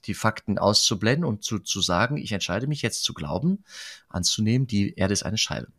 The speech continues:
Und dann wollte ich so weitersprechen, wurde ich unterbrochen. Sagte dann einer der, der Männer da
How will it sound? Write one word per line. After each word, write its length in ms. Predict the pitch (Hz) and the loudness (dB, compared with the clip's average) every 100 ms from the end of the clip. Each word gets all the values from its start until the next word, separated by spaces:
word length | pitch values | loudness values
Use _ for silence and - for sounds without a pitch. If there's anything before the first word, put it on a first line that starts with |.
| - | 2
Und 160 | 123 | 4
dann 160 | 123 113 | 6 4
wollte 180 | 117 107 | 2 0
ich 60 | |
so 100 | - | 0
weitersprechen, 520 | 123 202 156 160 143 123 | 2 2 0 -2 -2 -2
wurde 120 | 127 | -2
ich 40 | |
unterbrochen. 540 | 113 101 101 110 165 175 - - - - | -2 -2 -2 -2 -2 -4 -12 -14 -14 -14
Sagte 360 | - 110 113 135 | -2 0 2 2
dann 220 | 117 110 | 4 4
einer 320 | - 95 123 | 2 2 2
der, 280 | 113 110 104 - | 4 4 2 0
der 120 | 101 | -2
Männer 240 | 98 110 127 | 0 0 0
da 300 | 110 110 | -2 -2